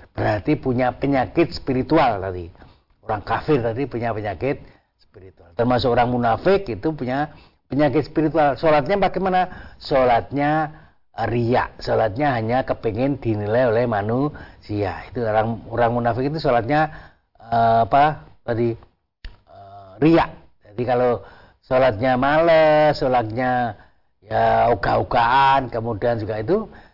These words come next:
itu berarti tidak hakimi sholat, tidak mendirikan sholat itu. Kemudian dalam hadis juga diterangkan, barang siapa meli-, meliharnya, sholat itu, memelihara sholat, maka sholat itu baginya sebagai cahaya,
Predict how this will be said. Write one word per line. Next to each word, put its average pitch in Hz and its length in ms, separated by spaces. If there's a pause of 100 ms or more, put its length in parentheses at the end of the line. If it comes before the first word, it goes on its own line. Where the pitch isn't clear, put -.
(200)
itu 110 240
berarti 107 400
tidak 117 400
hakimi 120 480
sholat, 107 400
tidak 101 240
mendirikan 107 640 (400)
sholat 90 400
itu. - 240 (1600)
Kemudian 143 360
dalam 139 240
hadis 135 240
juga 127 240
diterangkan, 131 840 (760)
barang 175 400
siapa 180 480
meli-, 180 720
meliharnya, 180 960 (160)
sholat 156 400
itu, 123 240
memelihara 110 360
sholat, 135 320 (480)
maka 139 480
sholat 151 400
itu 180 240
baginya 131 480
sebagai 120 400
cahaya, 147 640